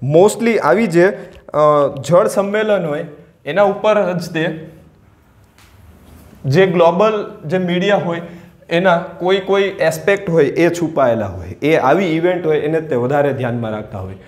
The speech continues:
કોઈ વસ્તુ એમાંથી રિપોર્ટ બહાર આવતા હોય, કોઈ ડેટા બહાર આવતા હોય તો એની છે એ વધારે વાતચીત થતી હોય એટલે. ચલો, next question. તાજેતરમાં કઈ જગ્યાએ પી એમ મોદીએ વન world ટી બી સમિટને સંબોધિત કરી છે?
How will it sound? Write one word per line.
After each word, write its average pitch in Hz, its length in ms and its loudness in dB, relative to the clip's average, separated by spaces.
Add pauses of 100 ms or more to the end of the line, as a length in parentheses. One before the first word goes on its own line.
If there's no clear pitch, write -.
(200)
કોઈ 156 140 2
વસ્તુ 156 280 2
એમાંથી 156 340 0
રિપોર્ટ 139 340 0
બહાર 139 220 0
આવતા 131 240 0
હોય, 120 220 -4 (280)
કોઈ 139 140 -4
ડેટા 139 320 2
બહાર 143 240 2
આવતા 131 260 -2
હોય 113 200 -2
તો 127 140 -6
એની 156 220 -2
છે 131 120 -4
એ 127 160 -4
વધારે 123 320 -4
વાતચીત 110 400 -8
થતી 101 200 -12
હોય 98 140 -8
એટલે. 90 200 -16 (880)
ચલો, 98 200 -2
next 135 260 -2
question. 147 300 -2 (640)
તાજેતરમાં 170 840 2
કઈ 226 220 4
જગ્યાએ 196 380 0
પી 190 360 -4
એમ 233 200 2
મોદીએ 185 280 0
વન 180 580 2
world 202 440 2
ટી 185 100 -6
બી 202 180 -4
સમિટને 175 800 -4
સંબોધિત 180 840 -2
કરી 127 300 0
છે? 110 220 -6